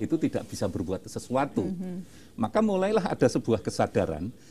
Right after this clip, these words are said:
Speaker 1: keberagaman ini bagaimana bisa diuntai menjadi satu. Satu kekuatan dalam waktu itu
Speaker 2: Mm-hmm.
Speaker 1: melawan kepada penjajahan.
Speaker 2: Baik, baik.
Speaker 1: Dalam sejarah itu kemudian kesadaran itu dibangkitkan oleh seluruh
Speaker 2: Mm-hmm.
Speaker 1: komponen
Speaker 2: Mm-hmm.
Speaker 1: bangsa,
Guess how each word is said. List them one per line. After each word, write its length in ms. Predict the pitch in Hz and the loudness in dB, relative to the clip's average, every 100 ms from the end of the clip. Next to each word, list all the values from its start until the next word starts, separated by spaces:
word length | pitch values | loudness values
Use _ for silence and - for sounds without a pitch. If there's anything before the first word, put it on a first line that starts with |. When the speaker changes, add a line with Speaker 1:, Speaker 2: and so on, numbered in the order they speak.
| - - - | -20 -20 -2
Speaker 1:
keberagaman 640 | - - 139 113 123 135 127 | 2 8 8 8 6 6 4
ini 160 | 131 214 | 4 4
bagaimana 560 | 233 107 127 110 101 87 | 4 2 4 2 2 0
bisa 320 | 120 - 110 | -2 2 0
diuntai 640 | - 123 165 190 - 120 | 2 2 4 2 6 6
menjadi 340 | 95 110 104 113 | 6 4 4 2
satu. 540 | - 135 - 139 - - - - - - - - - | 0 0 4 4 4 -10 -20 -20 -20 -20 -20 -20 -16
Satu 420 | - 131 - 139 | 2 4 4 4
kekuatan 480 | 131 120 85 160 170 | 4 2 0 0 2
dalam 240 | 107 107 | 2 2
waktu 400 | 117 98 120 104 | 0 0 0 0
itu 140 | 87 180 | 4 4
Speaker 2:
Mm-hmm. 60 | |
Speaker 1:
melawan 360 | 139 98 95 131 135 | 6 2 2 2 0
kepada 220 | 92 95 | -2 -2
penjajahan. 560 | 95 95 87 - - 90 | -2 -4 -6 -8 -12 -6
Speaker 2:
Baik, 300 | 160 156 156 | -4 -4 -6
baik. 180 | 147 143 - - - - | -8 -10 -18 -20 -20 4
Speaker 1:
Dalam 240 | 107 175 226 | 8 8 8
sejarah 380 | 190 135 113 | 8 10 10
itu 160 | 107 - | 8 4
kemudian 320 | 190 127 120 | 4 4 4
kesadaran 540 | 135 135 120 - 101 101 | 4 4 2 4 4 4
itu 240 | 98 123 | 2 -2
dibangkitkan 800 | - 107 - 92 92 101 - 101 92 | 0 -2 0 -2 0 -4 -2 -4 -2
oleh 240 | 92 92 92 | -2 -2 -2
seluruh 480 | 95 90 87 90 | -2 0 -2 -4
Speaker 2:
Mm-hmm. 60 | - | -2
Speaker 1:
komponen 400 | 95 90 90 87 | -4 -2 -2 -2
Speaker 2:
Mm-hmm. 80 | 87 | -2
Speaker 1:
bangsa, 480 | 87 82 - 196 | -4 -4 0 0